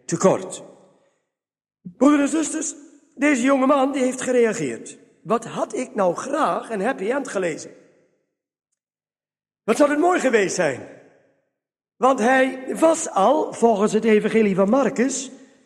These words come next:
een keer voor de Heer Jezus geknield. Hij knielde voor de Heere en heeft hem toen die vraag gesteld, "Goede meester, wat moet ik doen om het eeuwige leven te hebben?" Wat had ik graag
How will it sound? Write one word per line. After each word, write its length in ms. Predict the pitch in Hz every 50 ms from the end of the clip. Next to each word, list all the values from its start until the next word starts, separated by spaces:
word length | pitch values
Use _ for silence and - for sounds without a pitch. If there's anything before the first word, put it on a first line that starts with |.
| _ _ _ -
een 80 | 202 196
keer 260 | - 269 294 277 233
voor 180 | 180 220 214 196
de 60 | 202
Heer 180 | 190 220 233
Jezus 460 | 247 247 294 320 330 269 208 233 - -
geknield. 680 | 170 - - 196 208 175 139 123 127 - - - - - _ _ _ _ _ _ _ _ _ _ _
Hij 140 | - 143 -
knielde 840 | - - 208 247 277 294 294 285 262 269 269 269 262 269 - - - - - -
voor 160 | - 196 196
de 120 | 180 185
Heere 760 | 147 147 160 175 202 220 214 190 131 110 - - - - - - - -
en 140 | - 175 170
heeft 220 | 160 185 185 175
hem 140 | - 127 -
toen 180 | - 277 339 330
die 160 | 240 170 127
vraag 300 | 131 220 302 339 320 -
gesteld, 500 | - 202 - - 196 180 196 220 - - - -
"Goede 420 | - - - - 226 269 262 262 262
meester, 440 | 247 302 349 349 269 - - - - - - - - - - _ _ _ _ _ _ _ _ _ _ _ _
wat 180 | - 185 -
moet 180 | 233 247 269 254
ik 140 | 285 262 269
doen 520 | 294 339 359 320 247 185 - - - - -
om 120 | 202 214
het 80 | 214 208
eeuwige 300 | 220 214 196 - 190 202
leven 280 | 196 190 175 170 151 156
te 60 | 185
hebben?" 280 | 170 160 143 143 131 - - - - _ _ _ _ _ _ _ _ _ _
Wat 160 | - 214 220
had 220 | 185 214 247 254 262
ik 200 | 277 269 - - -
graag 960 | - 233 233 262 277 277 285 302 311 311 285 - - - - - - -